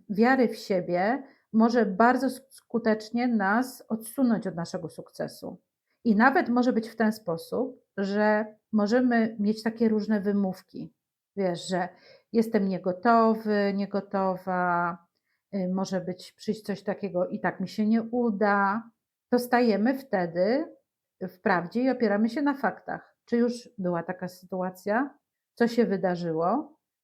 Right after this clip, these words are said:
I co teraz mogę zrobić inaczej, żeby nie doświadczyć, jeżeli czegoś takiego trudnego doświadczyłem czy doświadczyłam?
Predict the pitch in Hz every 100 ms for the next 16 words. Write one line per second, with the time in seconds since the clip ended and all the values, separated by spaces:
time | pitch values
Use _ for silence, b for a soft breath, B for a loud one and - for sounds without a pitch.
0 | - 214 - 277 277 233 233 226 226 220
1 | 196 185 - 180 165 - 294 294 240 220
2 | 247 254 - 220 233 233 294 269 - 175
3 | 165 175 170 180 185 185 196 - 185 185
4 | 196 180 175 170 190 220 233 220 214 185
5 | 202 - 233 233 262 - 196 165 165 165